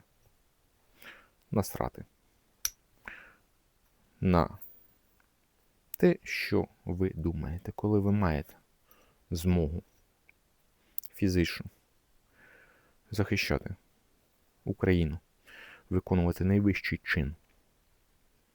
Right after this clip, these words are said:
повторюся, чоловіка, батька, громадянина і воїна.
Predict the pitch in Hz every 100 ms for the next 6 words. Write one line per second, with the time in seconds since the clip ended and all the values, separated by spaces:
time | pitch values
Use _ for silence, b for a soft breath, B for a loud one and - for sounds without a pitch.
0 | _ _ _ _ _ _ - - - 92
1 | 85 85 - 107 95 78 - - 101 _
2 | _ _ _ _ _ _ _ _ _ _
3 | _ _ _ _ _ _ _ - 85 104
4 | - - - _ _ _ _ _ _ _
5 | _ _ _ _ _ _ _ - - 82
6 | 82 90 90 92 80 - 90 87 82 64
7 | 57